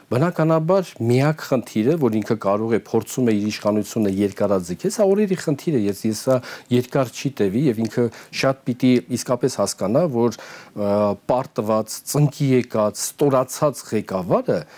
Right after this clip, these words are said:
և էլի պիտի ասեմ, որ մեր ժողովուրդը չի ստորացել, մեր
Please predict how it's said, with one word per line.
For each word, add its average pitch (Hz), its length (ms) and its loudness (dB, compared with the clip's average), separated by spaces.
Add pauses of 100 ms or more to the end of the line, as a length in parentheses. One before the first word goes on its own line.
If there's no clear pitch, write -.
(240)
և 123 240 0 (260)
էլի 135 240 4 (160)
պիտի 131 240 2
ասեմ, 143 320 0
որ 117 160 2
մեր 120 160 0
ժողովուրդը 120 400 0
չի 127 220 -4
ստորացել, 110 640 0 (240)
մեր 127 180 2